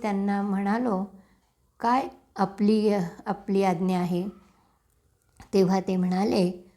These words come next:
"तुला तुझ्या श्रींच्या समाधीची आठवण सकाळी झाली होती ना? मग काय झाले?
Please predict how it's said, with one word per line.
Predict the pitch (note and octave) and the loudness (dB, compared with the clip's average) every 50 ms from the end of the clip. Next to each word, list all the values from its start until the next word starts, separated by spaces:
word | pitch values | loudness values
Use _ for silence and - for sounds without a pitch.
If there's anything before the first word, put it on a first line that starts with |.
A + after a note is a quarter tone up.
| _ _ _ - | _ _ _ -2
"तुला | G#3+ G#3+ G#3+ A3 A#3 B3 B3 B3 - - _ _ _ _ - | 0 2 2 2 2 0 -2 -4 -6 -12 _ _ _ _ -2
तुझ्या | G#3+ G#3+ F#3+ A3 A#3 A#3+ A3+ | 0 2 2 2 2 0 -2
श्रींच्या | - A3+ G#3 G#3+ G#3+ G#3+ G#3 G#3+ A#3 A#3+ | -2 -2 -2 0 0 0 -2 -2 -4 -4
समाधीची | A#3 - G3 F#3 F#3 F#3 F#3 F#3+ F#3 F#3 - G#3+ | -4 -4 -4 -4 -2 -2 -2 -2 -2 -4 -4 -4
आठवण | G3 F3 E3 E3+ - - F#3+ F#3+ F#3+ F#3+ G3 | -4 -4 -6 -8 -8 -6 -2 -2 0 0 -2
सकाळी | F#3+ F#3+ - F3 - - F3 E3+ F3 F3+ | -4 -4 -6 -8 -6 -6 -4 -4 -2 -2
झाली | E3+ F#3 E3+ D#3+ D#3+ F3 F#3 | -2 -2 -2 -2 0 -2 -2
होती | F#3 F3 E3+ - - E3 | -2 -2 -4 -6 -6 -4
ना? | E3 F3+ G#3 A#3+ G#3+ - - - _ _ _ _ _ _ _ _ _ _ _ | -2 0 0 -2 -2 -6 -10 -20 _ _ _ _ _ _ _ _ _ _ _
मग | - G#3 G#3+ | 0 0 0
काय | G#3 G#3+ C4 B3+ A#3 | 0 2 2 2 4
झाले? | A3 G#3+ G3 F#3 F3+ F3+ F3+ F#3+ F#3+ - - | 4 4 4 4 4 2 2 0 -4 -10 -14